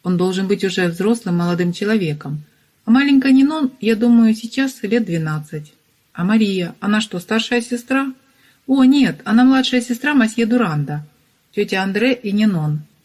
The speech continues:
Она такая приятная женщина. Они разговаривали бы, наверное, еще долго, но тут вошла смотрительница, которая была голландкой. Госпожа Рабе держала в ежовых рукавицах всех молодых девушек, которые прислуживали при дворе.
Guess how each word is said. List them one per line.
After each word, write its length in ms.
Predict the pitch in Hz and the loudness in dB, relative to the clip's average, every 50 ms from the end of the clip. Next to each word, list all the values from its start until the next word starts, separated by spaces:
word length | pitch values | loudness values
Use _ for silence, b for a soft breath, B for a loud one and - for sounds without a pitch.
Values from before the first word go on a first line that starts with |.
| _ _ _ _ _ _ _ _ _ _ _ | _ _ _ _ _ _ _ _ _ _ _
Она 200 | 170 175 185 190 | -4 -2 -2 -2
такая 280 | 180 196 185 - 196 190 | -4 -6 -4 -4 -6 -4
приятная 520 | 185 185 196 196 196 - 196 185 185 185 | -4 -4 -4 -4 -4 -4 -4 -6 -4 -4
женщина. 640 | 180 190 196 202 - - - 160 156 151 151 151 - _ _ _ _ _ _ _ _ _ _ _ _ _ _ | -4 -4 -6 -6 -8 -10 -10 -10 -8 -8 -8 -10 -12 _ _ _ _ _ _ _ _ _ _ _ _ _ _
Они 240 | _ 214 220 226 220 | _ 2 4 4 4
разговаривали 600 | 214 214 196 208 214 233 254 240 214 190 185 185 | 2 0 -2 0 0 2 2 2 0 0 -2 -2
бы, 120 | 175 185 185 | -2 -2 -2
наверное, 420 | 185 190 185 190 185 190 190 196 | -2 -2 -2 -2 -2 -2 -2 -4
еще 200 | 190 - 254 247 | -2 -2 -2 0
долго, 480 | 226 208 170 151 143 139 147 143 147 - _ | 2 2 0 0 -2 -4 -6 -10 -10 -8 _
но 140 | 175 180 175 | -4 -2 -2
тут 180 | 190 190 180 180 | -2 -2 -2 -4
вошла 260 | 180 175 - 180 170 | -4 -4 -4 -6 -6
смотрительница, 880 | - - 170 170 180 208 254 262 - 226 170 156 151 151 - 151 147 | -4 -4 -6 -4 -2 -2 -2 0 0 -2 -2 -2 -4 -6 -8 -10 -10
которая 300 | 151 - 151 190 175 170 | -10 -8 -4 -2 -2 -2
была 220 | 156 170 165 165 160 | -2 -2 -2 -2 -2
голландкой. 680 | 165 190 202 185 156 151 147 147 - - 156 151 151 - _ _ _ _ _ _ _ _ _ _ 185 | -2 -4 -2 -2 -2 -4 -6 -6 -8 -12 -14 -14 -14 -16 _ _ _ _ _ _ _ _ _ _ -10
Госпожа 440 | 190 180 180 - 180 175 185 180 | -10 -8 -6 -6 -4 -2 -2 -2
Рабе 340 | 175 170 170 185 240 262 262 - _ _ _ _ _ - | -2 -2 -2 -2 -2 -2 -2 -4 _ _ _ _ _ -4
держала 420 | 190 208 202 226 277 302 294 247 | -2 -2 0 0 0 0 0 0
в 40 | 202 | 0
ежовых 420 | 190 185 175 185 208 208 208 208 | 0 -2 0 0 0 -2 -2 -4
рукавицах 560 | 185 180 175 - 170 170 208 214 - 185 175 | -4 -6 -4 -2 -2 -2 -2 -2 -2 -6 -6
всех 240 | 175 - 190 180 180 | -6 -6 -8 -6 -4
молодых 420 | - 190 190 190 180 233 233 233 214 | -4 -4 -4 -2 -2 -2 -2 -2 -2
девушек, 460 | 175 170 160 147 147 151 - 156 147 | -2 -2 -2 -2 -4 -6 -8 -10 -8
которые 320 | - 165 156 170 160 160 | -8 -6 -4 -2 -4 -2
прислуживали 580 | 156 160 160 - - 220 240 233 208 180 165 160 | -4 -6 -8 -4 -2 -2 0 0 0 -2 -4 -4
при 180 | - - 170 | -6 -6 -6
дворе. 440 | 165 160 175 175 170 - 143 147 - | -4 -4 -4 -4 -4 -4 -8 -10 -12